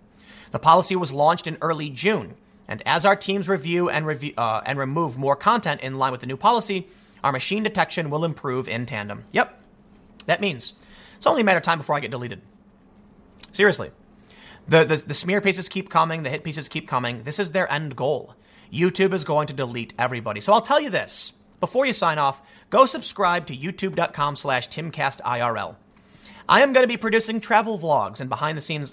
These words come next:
scenes content, and admittedly, YouTube might delete this channel along with the rest of my content anyway, regardless of what I publish, because that's what they do. But look at this, there are now three Timcast channels. What a weird thing. Timcast I R L, Timcast, and Tim Pool.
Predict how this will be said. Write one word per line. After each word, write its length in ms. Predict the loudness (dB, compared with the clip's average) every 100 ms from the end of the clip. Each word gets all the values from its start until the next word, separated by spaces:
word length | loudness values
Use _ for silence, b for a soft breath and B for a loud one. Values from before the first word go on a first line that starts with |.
| -8
scenes 220 | -6 -2
content, 460 | 0 2 0 -4 -6 B B
and 100 | 0
admittedly, 460 | 2 2 -2 -4 -4
YouTube 340 | -2 -2 -4
might 220 | -2 -2
delete 300 | -2 -4 -2
this 180 | -2 -2
channel 340 | -2 -2 0 0
along 240 | 2 2
with 100 | 0
the 60 | 0
rest 200 | -2 -2
of 80 |
my 100 | -4
content 300 | -2 -2 -2
anyway, 240 | -4 -4 -4
regardless 380 | 0 2 2 0
of 100 | -2
what 80 |
I 60 | -2
publish, 380 | 0 0 -2 -6
because 460 | -6 -2 -2 -4 B B -8
that's 160 | -8
what 80 | -6
they 100 | -4
do. 220 | -2 -4 -4
But 120 | -2
look 80 | 0
at 80 |
this, 160 | 0 -2 B -6
there 140 | -2
are 20 |
now 160 | 0 -2
three 480 | -4 -8 -6 -6 -4
Timcast 580 | -4 -4 -2 -2 -2
channels. 360 | -2 -2 -2 -4
What 100 | -4
a 40 |
weird 320 | -2 -2 -4 -2
thing. 280 | -2 -2 B B B -4
Timcast 440 | -2 2 0 2
I 140 | 0
R 120 | 2 4
L, 180 | 2
Timcast, 500 | 0 -8 -4 -4 -4
and 100 | -8
Tim 200 | -8 -8
Pool. 360 | -6 -4 -4